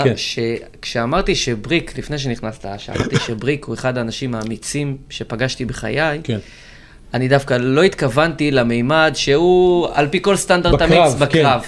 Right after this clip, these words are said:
Speaker 1: בקרב.
Speaker 2: שזה אין עוררין, לא צריך אותי בשביל זה, ל-,
Speaker 1: כן.
Speaker 2: לצורך העניין, כן? סיפור גבורה, באמת, אחד מיוצאי הדופן
Speaker 1: מדהים,
Speaker 2: בתולדות
Speaker 1: מדהים.
Speaker 2: מדינת ישראל.
Speaker 1: מדהים.
Speaker 2: אני דווקא מסתכל על אחרי השירות הצבאי, ואחרי, וה-,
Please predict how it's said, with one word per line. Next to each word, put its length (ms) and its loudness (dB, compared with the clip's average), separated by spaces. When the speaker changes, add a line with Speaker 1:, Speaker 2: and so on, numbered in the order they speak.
Speaker 1:
בקרב. 340 4
Speaker 2:
שזה 240 2
אין 180 6
עוררין, 320 4
לא 80 4
צריך 220 0
אותי 180 -2
בשביל 280 -4
זה, 240 0
ל-, 240 -4
Speaker 1:
כן. 60 6
Speaker 2:
לצורך 240 0
העניין, 360 -4
כן? 300 0
סיפור 440 -2
גבורה, 720 0
באמת, 320 -2
אחד 240 -4
מיוצאי 380 -2
הדופן 360 2
Speaker 1:
מדהים, 180 6
Speaker 2:
בתולדות 180 4
Speaker 1:
מדהים. 160 4
Speaker 2:
מדינת 360 -2
ישראל. 360 -10
Speaker 1:
מדהים. 220 4
Speaker 2:
אני 260 0
דווקא 540 2
מסתכל 440 -4
על 260 2
אחרי 540 2
השירות 520 -4
הצבאי, 680 -6
ואחרי, 640 -2
וה-, 300 0